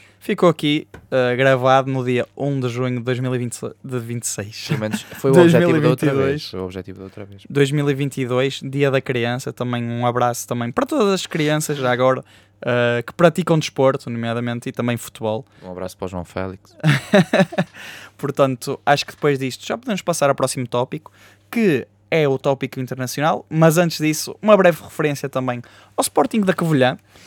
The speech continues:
Speaker 1: que também esteve a disputar um play-off frente ao Alverca, desta vez entre a Liga três e a Liga dois, mas desta vez não foi a equipa da Liga Inferior que subiu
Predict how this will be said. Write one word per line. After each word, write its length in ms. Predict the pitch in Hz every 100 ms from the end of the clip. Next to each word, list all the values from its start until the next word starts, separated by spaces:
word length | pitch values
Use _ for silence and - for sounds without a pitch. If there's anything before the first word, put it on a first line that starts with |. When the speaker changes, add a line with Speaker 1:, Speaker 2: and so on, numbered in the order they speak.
| - _ -
Speaker 1:
que 320 | 202 160 117
também 300 | - 135 147
esteve 260 | 135 - 175
a 40 |
disputar 360 | 165 - - 143
um 140 | 139
play-off 600 | 127 139 135 120 - - - _
frente 320 | - 180 170 151
ao 60 |
Alverca, 500 | 127 120 131 196 - - -
desta 340 | 117 113 127
vez 280 | 120 123 117
entre 220 | 117 117
a 40 |
Liga 240 | 117 120 120
três 420 | 127 123 110 -
e 140 | 127 127
a 60 |
Liga 260 | 117 113 117
dois, 280 | 139 196 - - - -
mas 140 | 220 226
desta 200 | 220 214
vez 160 | 220
não 100 | 214
foi 140 | 190 202
a 20 |
equipa 340 | 202 202 185
da 100 | 175
Liga 180 | 170 175
Inferior 460 | 170 - 156 156 156 -
que 100 | 214
subiu 460 | - 151 143 135